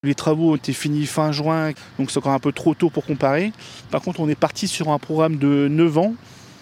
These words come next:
Donc les cultures, euh, sous la canopée seront cultivées de la même manière dans le champ qui juste appose la canopée. Et là, on va comparer justement tous les paramètres de développement des cultures. Donc les rendements, les croissances, pour comparer en fait l'incidence de la canopée sur les cultures.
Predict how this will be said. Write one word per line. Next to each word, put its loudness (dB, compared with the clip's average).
Donc -4
les 2
cultures, 0
euh, 2
sous -2
la 4
canopée 0
seront -2
cultivées -2
de 4
la 4
même 2
manière 2
dans 2
le 2
champ -2
qui -4
juste -2
appose 0
la -2
canopée. 0
Et -4
là, 2
on -2
va -2
comparer 0
justement -4
tous -12
les 2
paramètres 0
de -2
développement 0
des 0
cultures. -4
Donc -4
les 6
rendements, 2
les 2
croissances, -2
pour -4
comparer 2
en -2
fait -4
l'incidence -2
de 2
la 0
canopée -2
sur -6
les -2
cultures. -12